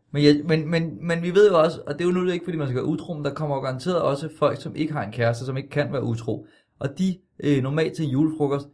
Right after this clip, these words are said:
så, øh, så kan man måske lige være heldig at komme op i sekretæren, ikke?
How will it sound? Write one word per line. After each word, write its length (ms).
så, 400
øh, 280
så 200
kan 140
man 160
måske 180
lige 160
være 120
heldig 360
at 80
komme 240
op 160
i 240
sekretæren, 580
ikke? 120